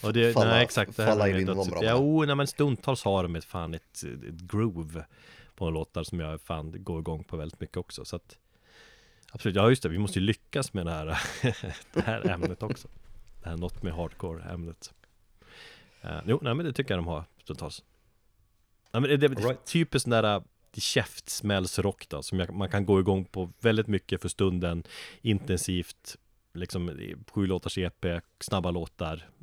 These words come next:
Speaker 1: eh, när, när sånt är som bäst. Om man vill ha
Speaker 2: Mm.
Speaker 1: en, en ko-, en kort stund krossande känsla och, och bara fan headbanga.
Speaker 2: Blåsa rent, liksom, kroppen från all frustration.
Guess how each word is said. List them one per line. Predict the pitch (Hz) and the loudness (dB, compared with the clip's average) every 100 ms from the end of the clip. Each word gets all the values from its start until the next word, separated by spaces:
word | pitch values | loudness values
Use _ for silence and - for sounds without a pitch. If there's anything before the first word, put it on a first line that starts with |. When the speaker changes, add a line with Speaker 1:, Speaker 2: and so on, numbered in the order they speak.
| _ | _
Speaker 1:
eh, | 107 | -10
när, | - 127 120 113 | -8 -6 0 2
när | 113 | 2
sånt | 110 113 107 | 2 0 -2
är | 98 | -2
som | - 92 | -2 -2
bäst. | 107 - - - _ _ _ | -4 -8 -14 -20 _ _ _
Om | - | -2
man | 110 | 0
vill | 98 | 2
ha | 98 | 2
Speaker 2:
Mm. | 95 92 | 0 0
Speaker 1:
en, | 92 | -2
en | 95 - _ | -4 -6 _
ko-, | - - | -10 -8
en | 90 | -4
kort | 104 92 | -4 -4
stund | - 90 85 | -4 -4 -4
krossande | - 85 87 82 82 78 - _ - - - - - - - - | -8 -6 -6 -6 -6 -8 -10 _ -20 -20 -20 -20 -20 -20 -20 -2
känsla | 113 95 - 90 82 80 | 2 2 2 0 0 0
och, | 76 73 73 | -2 -4 -6
och | |
bara | 76 76 73 73 | -8 -8 -8 -10
fan | - 90 76 | -8 -8 -6
headbanga. | 80 71 73 67 - _ _ _ _ _ _ _ _ _ _ _ | -6 -8 -8 -10 -14 _ _ _ _ _ _ _ _ _ _ _
Speaker 2:
Blåsa | 90 113 95 - 101 | -4 0 0 0 2
rent, | 98 85 - - | 0 -2 -8 -10
liksom, | 73 85 76 - - | -8 -8 -8 -12 -14
kroppen | - - 104 - 76 76 | -10 -8 -8 -10 -12 -10
från | 82 | -10
all | 73 76 | -8 -8
frustration. | - - 85 - 78 85 64 | -10 -10 -10 -10 -10 -8 -10